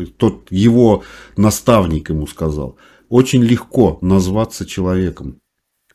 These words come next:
Просто сказать: «Я человек». Но сколько усилий и труда надо приложить для того, чтобы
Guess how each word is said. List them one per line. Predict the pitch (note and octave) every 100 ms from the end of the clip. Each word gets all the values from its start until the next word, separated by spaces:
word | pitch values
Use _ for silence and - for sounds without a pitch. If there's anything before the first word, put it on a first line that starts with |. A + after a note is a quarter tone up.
| -
Просто | G2 E2+ -
сказать: | - - D#2 C2+ -
«Я | G2+
человек». | G2 F#2+ E2+ D#2 C#2 _ _ _ _ -
Но | F#2+
сколько | G#2 - - D#3+ E3 E3+
усилий | A#2+ - B2 - - C#3+ B2+ F2+ C2+ C2 -
и | G2
труда | - F#2+ F2 B2 E3 D#3+
надо | G2 G2+ F#2+ E2
приложить | F#2 F2 F2 E2+ G2 D#3 -
для | E2 D#2+
того, | E2 F2 G2
чтобы | F#3+ F2+ D#2+